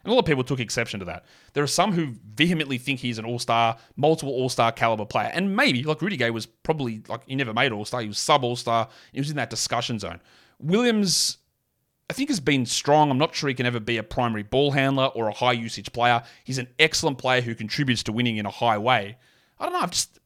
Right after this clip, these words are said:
uh, marginally disappointed. Maybe, maybe I'm being unfair on him. But let's see. Can the steals come back? 'Cause that's a really key part of his fantasy numbers. Um, for the Kings, I do want to pay attention here to Malik Monk.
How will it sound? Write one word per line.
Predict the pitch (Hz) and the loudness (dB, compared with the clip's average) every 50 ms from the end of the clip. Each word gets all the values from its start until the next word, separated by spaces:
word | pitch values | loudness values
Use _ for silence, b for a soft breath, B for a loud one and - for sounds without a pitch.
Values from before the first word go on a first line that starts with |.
| - _ | -20 _
uh, | - - - - 185 | -12 -12 -12 -10 -6
marginally | 202 214 214 208 214 214 220 226 226 185 196 208 196 185 | -4 -4 -2 -2 -2 0 2 2 2 2 0 0 0 0
disappointed. | 160 170 - - 156 - 123 113 101 95 - - _ _ _ | -2 -2 -2 -4 -4 -2 -4 -4 -4 -6 -10 -18 _ _ _
Maybe, | - 117 131 139 135 139 135 - | -2 0 2 2 0 -2 -6 -4
maybe | 123 131 143 151 143 139 135 135 131 131 135 127 - | -2 0 0 0 0 0 0 0 0 0 -2 -2 -2
I'm | 120 120 123 120 120 120 120 120 120 120 | -2 0 0 2 0 0 0 -2 -2 -2
being | 113 120 113 113 | -2 -2 -2 -2
unfair | 113 110 107 - 101 101 | -4 -6 -6 -6 -6 -6
on | 95 95 | -6 -8
him. | 98 - _ _ _ _ _ _ _ _ | -12 -16 _ _ _ _ _ _ _ _
But | _ 165 | _ 0
let's | 190 180 - | 2 2 2
see. | - - - - 233 - | 0 0 0 -2 -4 -4
Can | - 139 135 | -2 -2 -2
the | 139 131 | -2 -2
steals | 127 - - 135 160 156 | -4 -6 -6 -6 -6 -4
come | - - 139 131 | 0 0 4 6
back? | 147 143 - - - _ _ _ _ _ _ _ _ _ | 6 6 6 2 -6 _ _ _ _ _ _ _ _ _
'Cause | - | -4
that's | 123 139 - | -4 -2 -2
a | 147 123 | -2 -2
really | 117 123 135 131 120 | -2 0 0 0 -2
key | - - 131 | 0 -2 -2
part | 120 123 - 113 117 117 | -2 0 2 2 2 2
of | 107 | 2
his | 107 107 - | -2 -6 -6
fantasy | 104 104 104 104 - 104 | -6 -6 -4 -6 -6 -8
numbers. | 98 92 87 90 92 - - b b b b b b b b b - | -8 -10 -12 -14 -16 -18 -20 b b b b b b b b b 4
Um, | 131 139 143 147 147 147 147 139 | 6 6 6 6 4 2 -6 -4
for | - | -2
the | 208 190 | -2 -2
Kings, | 180 - 220 220 226 233 240 208 - - | 0 2 0 2 2 2 0 0 -2 2
I | - 143 147 | 2 2 2
do | 143 127 123 165 175 180 | 2 -2 -2 -2 0 0
want | 180 156 156 165 165 165 | 0 2 2 2 2 0
to | - 143 | -4 -2
pay | - 151 143 | 2 2 2
attention | 139 131 - 139 139 127 143 | 2 2 0 -2 -2 0 -2
here | 131 135 131 | 0 0 0
to | 123 131 | 2 2
Malik | 123 123 123 117 120 | 2 2 2 2 4
Monk. | 135 139 143 131 - | 4 4 4 2 -2